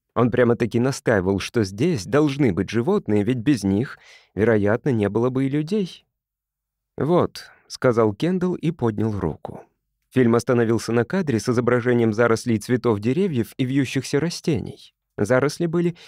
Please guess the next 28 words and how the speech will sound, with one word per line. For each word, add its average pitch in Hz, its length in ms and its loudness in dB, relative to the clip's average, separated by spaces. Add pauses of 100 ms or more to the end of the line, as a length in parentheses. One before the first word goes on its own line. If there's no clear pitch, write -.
(160)
реже 95 380 2
обычного 101 500 -2
леса. - 500 -10 (460)
Местами 143 520 2
среди 120 280 -2
беспорядочной 117 680 0
растительности 180 720 -2 (260)
торчали 156 400 0
груды 143 460 0
и 170 40 -2
гряды 107 360 -2
камней. 90 640 -10 (540)
"Вот 135 340 2
о 104 80 2
чём 101 220 0
я 101 100 2
говорил". 104 600 -2 (420)
Кендалл 117 320 4
снова 110 320 0
поднял 104 380 -2
руку. 127 460 -6 (540)
Изображение 117 720 2
вращалось, 110 760 -2
повторяя 110 400 2
широкие 113 460 0
низкие 107 360 0
круги 107 280 -2
вертолёта 117 600 -2